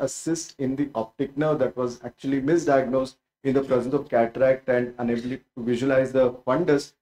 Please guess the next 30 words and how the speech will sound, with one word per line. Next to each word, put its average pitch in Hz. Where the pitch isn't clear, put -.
as 131
retinoblastoma 127
with 123
optic 110
nerve 117
extension, 123
and 113
that 101
can 104
happen. 170
Coming 185
to 185
seeds 180
in 151
the 160
anterior 147
chamber, 156
these 143
are 147
depository 135
anterior 127
chamber 131
seeds 139
that 131
are 123
typical 147
of 156
retinoblastoma. 139
This 135
is -